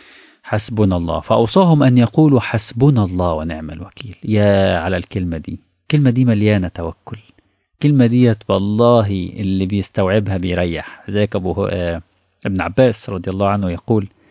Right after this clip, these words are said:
"هذه الكلمة قالها إبراهيم لما ألقي في النار". يعني حسبي الله، حسبي يعني يكفيني الله،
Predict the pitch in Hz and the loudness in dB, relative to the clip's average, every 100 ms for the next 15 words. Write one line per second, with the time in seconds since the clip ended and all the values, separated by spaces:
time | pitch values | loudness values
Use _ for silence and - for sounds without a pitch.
0 | _ - _ - 143 120 110 104 123 120 | _ -20 _ -2 2 2 0 0 0 2
1 | 101 - 101 120 117 107 95 98 95 90 | 0 0 0 0 0 -2 -2 0 0 0
2 | 117 101 95 92 92 147 139 117 92 - | 0 0 0 0 0 -2 -2 -4 -4 -6
3 | 90 80 76 - - _ _ _ - - | -6 -6 -8 -12 -18 _ _ _ -20 -6
4 | - 101 139 185 - 143 - 104 95 82 | 0 2 2 2 0 -4 -2 0 0 -2
5 | 82 78 _ _ _ - - - 185 170 | -4 -6 _ _ _ -20 -14 -2 0 2
6 | 127 110 98 101 101 - - 185 127 90 | 2 4 2 2 2 0 2 4 4 0
7 | 78 78 - | -8 -10 -14